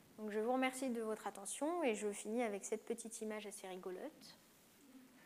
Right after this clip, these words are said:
<laughs> Voilà, et c'est totalement naturel. C'est une agate qui a été trouvée en deux mille onze, euh,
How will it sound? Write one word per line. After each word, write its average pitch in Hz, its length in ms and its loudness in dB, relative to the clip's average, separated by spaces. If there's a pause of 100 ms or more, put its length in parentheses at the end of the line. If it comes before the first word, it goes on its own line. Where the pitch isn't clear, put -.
(160)
<laughs> 254 60 0 (760)
Voilà, 208 280 2 (260)
et 269 140 8
c'est 262 160 2
totalement 294 480 8
naturel. 226 640 2
C'est 214 220 -4
une 226 140 8
agate 254 380 8
qui - 100 0
a 208 40 6
été 214 160 0
trouvée 269 400 2
en 190 240 0 (160)
deux 330 140 8
mille 269 180 4
onze, 226 360 0 (640)
euh, 202 680 -2